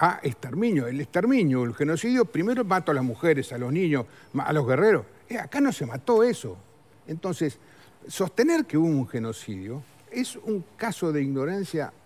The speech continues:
histórica grave. Es tan grave como errarle la fecha, ¿no? Es decir, si uno dice once de abril del treinta y uno, un tipo que sabe historia, sabe qué pasó el diez, el nueve, el cinco, sa-, sabe todo,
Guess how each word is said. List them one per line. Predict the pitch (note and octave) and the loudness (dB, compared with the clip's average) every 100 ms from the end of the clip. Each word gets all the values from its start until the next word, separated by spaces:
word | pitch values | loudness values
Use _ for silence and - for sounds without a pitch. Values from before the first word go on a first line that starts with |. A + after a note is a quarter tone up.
| _ | _
histórica | B2+ - E3+ D#3+ F#3 - - - - | -10 0 2 2 -2 -8 -20 -20 -12
grave. | A#2+ B2+ C3+ A#2+ F#2 - - - _ _ _ _ _ _ _ _ _ _ _ - | -2 4 4 2 -2 -12 -20 -20 _ _ _ _ _ _ _ _ _ _ _ -20
Es | - | -16
tan | - B2 | -10 0
grave | D3 G#3 | 4 4
como | D#3 C3 | 4 2
errarle | A#2+ C3+ B2+ | 2 2 2
la | A#2 | 0
fecha, | A2+ G#3+ - - | 6 6 6 0
¿no? | F#3+ A#3 - - _ - | 0 0 -4 -18 _ -20
Es | G#2 | -14
decir, | A#2 G2 - - - _ | -10 -10 -14 -20 -20 _
si | - D#3 | -2 2
uno | A3 | 4
dice | A3+ A3 G3+ | 4 4 2
once | G#3 G3 | 2 2
de | F#3 F3 F#3 E3+ | 4 6 4 2
abril | D3 D3+ F3+ | -2 2 2
del | C#3+ | 0
treinta | B2+ B2+ C#3 | -2 -2 0
y | |
uno, | C#3 B2+ C#3 | 0 0 0
un | E3 | -2
tipo | B2+ F3 D#3 | 0 0 0
que | A2 | -4
sabe | F2 E3+ D#3+ | -2 0 0
historia, | - B2+ B2+ B2+ | 0 -2 0 -2
sabe | D3+ D3 | 0 0
qué | C#3+ | 0
pasó | C#3 A2+ | -6 -2
el | C#3+ | 0
diez, | C3 D3+ - | 2 0 0
el | B2+ | -2
nueve, | D3+ D#3 C#3 | 0 2 0
el | B2 | 0
cinco, | D#3+ D#3 C#3 | -2 0 -4
sa-, | - C3+ | -6 -8
sabe | C3+ G3+ G#3+ | 0 2 4
todo, | G3 E3+ - | 4 2 0